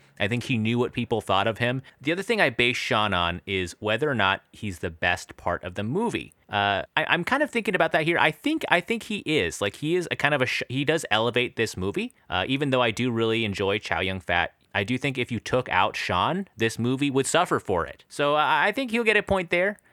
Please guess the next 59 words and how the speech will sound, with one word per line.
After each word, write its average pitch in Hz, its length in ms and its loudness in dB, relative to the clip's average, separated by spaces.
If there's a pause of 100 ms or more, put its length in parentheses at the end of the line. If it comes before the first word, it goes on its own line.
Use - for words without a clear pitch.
(200)
Uh, 113 240 4
he's 131 240 -2
absolutely 131 580 2
fucking 127 340 0
shreddy 113 340 0
in 127 80 -2
this 127 160 -4
movie 127 420 0
and 85 320 -2
was 90 140 -4
working 107 280 0
out 101 220 2
pretty 123 200 2
hard 120 320 2 (240)
for 120 140 0
the 113 60 2
martial 120 320 2
arts 131 180 0
shit. 175 360 -2
He 147 100 0
learned 156 240 2
a - 40 0
bunch 151 220 2
of, 160 80 2
like, 143 160 0
fucking 139 440 0
moves, 160 520 0 (160)
and 135 160 0
I - 120 6
think 185 260 0
an 123 140 2
effort 143 400 2
was 123 180 2
made 117 380 2
to 117 100 2
actually, 107 380 2
like, 104 180 0
learn 101 240 0
some 117 160 0
of 104 80 0
these 98 260 -2
martial 104 380 0
instruments. 117 600 -4 (100)
Um, 107 460 0 (160)
he 139 160 -4
wasn't 226 360 2
very 247 240 4
shibby. 113 560 2
Like, 92 200 0
that 127 160 4
was 160 160 0
kind 165 180 4
of, 143 60 0
like, 139 160 2
a 120 80 0
big 107 320 -2
thing 107 240 -2
for 90 160 -2
me, 92 360 0